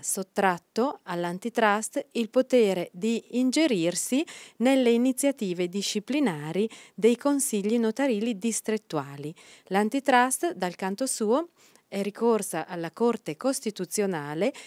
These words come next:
per sollevare la questione di legittimità costituzionale di questa norma, per contrarietà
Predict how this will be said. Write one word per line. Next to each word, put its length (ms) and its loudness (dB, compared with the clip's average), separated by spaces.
per 440 4
sollevare 540 2
la 140 -4
questione 640 2
di 100 0
legittimità 800 0
costituzionale 1080 -4
di 180 -4
questa 340 -2
norma, 400 -8
per 160 -4
contrarietà 800 0